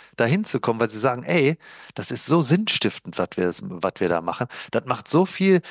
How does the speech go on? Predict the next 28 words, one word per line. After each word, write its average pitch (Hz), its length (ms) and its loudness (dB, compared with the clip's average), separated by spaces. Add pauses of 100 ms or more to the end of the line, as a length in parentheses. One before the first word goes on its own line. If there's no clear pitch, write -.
(100)
es - 140 -6
schafft - 320 -4
so 185 160 2
viel 135 480 0
Wert 220 340 4
in 107 180 -8
dieser 95 280 -2
Gesellschaft. 92 560 0
Wir 131 60 -2
können 156 280 0
damit 151 260 2
so 175 280 4
einen 151 160 -2
geilen 160 360 0
Beitrag 156 600 0
für 185 180 0
Unternehmen 131 560 0
leisten“, 123 380 0
was 135 160 0
auch 127 100 -4
immer. 165 300 0 (260)
Also 110 180 -4
die 110 240 -2
einbeziehe 147 800 0
mit 139 280 0
auch 139 240 0
in 131 240 -4
die 123 220 -2